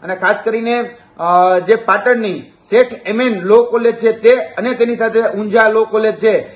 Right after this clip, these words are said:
એમાં ખાસ આ બે કોલેજોમાં તો એવું બન્યું જ છે કે બે હજાર ચોવીસનું જે કાયદાશાસ્ત્ર એટલે કે ન્યાયશાસ્ત્રનું જે પેપર હતું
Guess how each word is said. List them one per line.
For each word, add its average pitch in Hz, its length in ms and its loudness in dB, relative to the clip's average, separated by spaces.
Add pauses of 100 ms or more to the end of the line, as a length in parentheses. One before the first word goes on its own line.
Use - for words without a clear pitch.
(100)
એમાં 208 360 -2
ખાસ 214 300 0
આ 196 140 2
બે 240 140 0
કોલેજોમાં 226 480 0
તો 214 60 0
એવું 220 120 2
બન્યું 220 280 -4
જ 247 40 -16
છે 214 160 -2 (380)
કે 220 120 4 (560)
બે 190 120 6 (120)
હજાર 254 220 4 (100)
ચોવીસનું 220 520 -2 (260)
જે 214 100 2
કાયદાશાસ્ત્ર 226 760 0
એટલે 208 140 0
કે 220 80 0
ન્યાયશાસ્ત્રનું 240 800 -2
જે 226 80 2
પેપર 226 300 0
હતું 226 320 -4